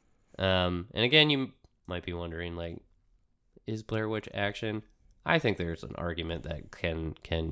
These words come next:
be made because, like, you know, um,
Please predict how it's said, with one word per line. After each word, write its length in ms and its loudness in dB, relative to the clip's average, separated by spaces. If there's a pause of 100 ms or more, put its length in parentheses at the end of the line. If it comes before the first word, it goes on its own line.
be 140 2
made 360 0
because, 360 0
like, 380 -4 (1120)
you 140 -2
know, 340 0 (800)
um, 540 4